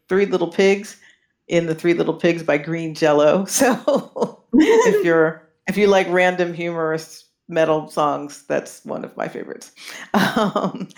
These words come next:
Speaker 1: on April nineteenth, it's Tim Curry's birthday.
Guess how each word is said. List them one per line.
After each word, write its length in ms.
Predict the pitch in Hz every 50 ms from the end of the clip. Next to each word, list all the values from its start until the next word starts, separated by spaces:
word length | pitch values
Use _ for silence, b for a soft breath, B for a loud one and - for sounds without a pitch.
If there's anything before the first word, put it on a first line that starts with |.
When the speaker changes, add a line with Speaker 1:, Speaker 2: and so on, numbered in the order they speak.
| B 415 381 269 B
Speaker 1:
on 360 | - 190 190 190 185 180 185 -
April 260 | 196 190 - 196 196
nineteenth, 640 | 196 185 185 185 - - 247 254 359 - - - - - _ _ _
it's 280 | - 165 143 - - -
Tim 240 | - - 185 170 160
Curry's 300 | - 156 147 147 147 147
birthday. 560 | - 147 151 151 151 - 165 185 277 294 -